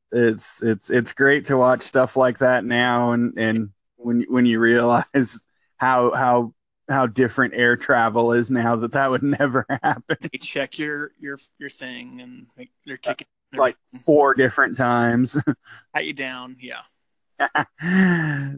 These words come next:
Speaker 1: So, uh, Fuller House.
Speaker 2: Yes.
Speaker 1: Have you watched it?
Speaker 2: Watched it in two days, yep.
Speaker 1: The whole thing?
Speaker 2: Oh, yeah. I'm all caught up.
Speaker 1: So, okay, so that means you liked it. That was gonna be my <laughs> next question.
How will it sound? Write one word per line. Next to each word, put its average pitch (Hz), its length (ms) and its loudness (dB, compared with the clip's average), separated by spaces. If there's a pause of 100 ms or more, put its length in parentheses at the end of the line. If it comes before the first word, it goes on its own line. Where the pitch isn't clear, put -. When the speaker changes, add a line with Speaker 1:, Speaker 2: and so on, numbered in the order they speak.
(120)
Speaker 1:
So, 156 520 4
uh, 143 500 6
Fuller 180 420 2
House. 117 600 -4 (100)
Speaker 2:
Yes. - 520 -14 (340)
Speaker 1:
Have 127 160 -2
you 139 120 -6
watched 143 400 2
it? - 120 -8 (440)
Speaker 2:
Watched 143 200 -18
it 156 40 -16
in 139 200 -14
two 165 120 -12
days, 139 340 -12
yep. 139 140 -16 (580)
Speaker 1:
The 127 60 -6
whole 143 200 4
thing? 165 320 0 (320)
Speaker 2:
Oh, 143 80 -14
yeah. 127 160 -12 (380)
I'm 143 100 -20
all 139 60 -12
caught 143 180 -12
up. 127 100 -18
Speaker 1:
So, 123 340 2 (220)
okay, 120 300 0
so - 160 -6
that 123 120 2
means 123 220 0
you 131 100 4
liked 120 320 2
it. 127 140 2
That 117 160 2
was 117 140 0
gonna 127 140 2
be 120 120 4
my 127 120 2
<laughs> - 0 -
next 135 260 -2
question. - 580 -2